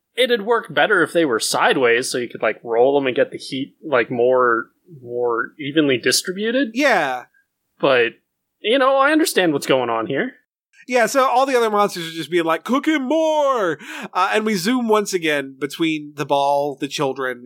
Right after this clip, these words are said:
Speaker 2: and finally Barza, despairing as the last few grains fall from the sand dial. We need a miracle, and at this point, we get one.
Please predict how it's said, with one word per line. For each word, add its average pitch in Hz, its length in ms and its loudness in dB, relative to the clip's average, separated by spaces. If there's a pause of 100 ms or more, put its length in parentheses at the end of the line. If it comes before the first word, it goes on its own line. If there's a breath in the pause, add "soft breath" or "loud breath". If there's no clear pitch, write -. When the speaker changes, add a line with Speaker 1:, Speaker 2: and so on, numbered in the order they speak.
Speaker 2:
and 143 140 -10
finally 165 720 -2 (280 soft breath)
Barza, 143 640 2
despairing 202 720 0
as 156 200 -2
the 147 80 -4
last 170 380 0
few 190 220 -16
grains 143 460 -6
fall 135 380 0
from 135 180 -10
the 120 80 -12
sand 110 300 -12
dial. 85 400 -16 (600)
We 175 180 -2
need 180 180 2
a - 20 2
miracle, 190 720 -2
and 156 100 -4
at 147 140 -4
this 208 160 2
point, 147 440 -4 (120)
we 165 140 -4
get 139 280 -2
one. 104 220 -18